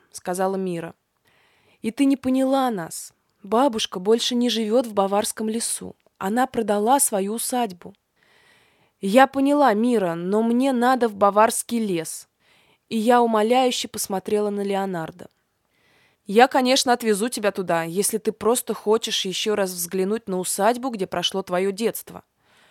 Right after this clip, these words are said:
Но ты ведь понимаешь, что бабушки там нет», сказал он. «Понимаю, но мне всё равно туда надо».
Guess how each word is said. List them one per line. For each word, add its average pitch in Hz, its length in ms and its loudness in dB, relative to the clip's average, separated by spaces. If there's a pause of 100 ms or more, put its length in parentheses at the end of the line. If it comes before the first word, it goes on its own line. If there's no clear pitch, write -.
(360)
Но 214 140 4
ты 254 200 2
ведь - 180 -4
понимаешь, 196 760 0
что - 280 -4
бабушки 220 720 2 (100)
там 190 300 0
нет», 240 580 -2 (300)
сказал 180 480 -4
он. 175 300 -8 (680)
«Понимаю, 226 680 4 (680)
но 226 140 2
мне 294 160 6
всё - 160 2
равно 277 360 6
туда 269 280 2
надо». 190 500 0